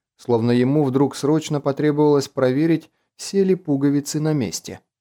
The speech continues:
"Как долго слизь снежного червя сохраняет свои теплоизоляционные свойства?" спросил Харп. "Этого я не знаю", быстро качнул головой Марсал.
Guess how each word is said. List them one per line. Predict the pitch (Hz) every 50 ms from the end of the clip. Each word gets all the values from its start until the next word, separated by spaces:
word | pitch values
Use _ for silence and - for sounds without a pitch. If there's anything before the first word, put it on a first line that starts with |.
| _ _ _ _ _ _ _ _ _ _ _ _ _ _ _
"Как | _ - 117 117 117 113 117 117
долго | 151 165 151 117 98 107 104
слизь | - - - 117 120 113 -
снежного | - 131 120 117 113 117 113 113 113 113
червя | - - 117 117 113 120 123 127
сохраняет | - 131 117 - 120 120 113 117 117 120 120 120
свои | - - 113 110 110 110 113 120 117 120 _ _
теплоизоляционные | - 131 131 - 127 120 117 113 113 123 117 120 117 - - 123 123 123 123 127 131
свойства?" | 127 - 185 175 135 107 - - - - 92 - _ _ _ _ _ _ _ _
спросил | - _ - 107 101 - - 110
Харп. | - - 117 104 - - _ _ _ _ _ _ _ _ _ _ _ _ _ _ _ _ _ _ _ _ _
"Этого | - 127 147 165 165 165 139 120
я | 107 107 110
не | 117 117 117
знаю", | 107 104 113 107 98 98 98 101 - _ _ _ _ _ _ _
быстро | 117 110 110 120 127 123 - 160
качнул | 151 - 135 120 - - 113 123 131
головой | 120 117 110 107 104 95 104 107
Марсал. | 104 110 117 113 - - 90 90 -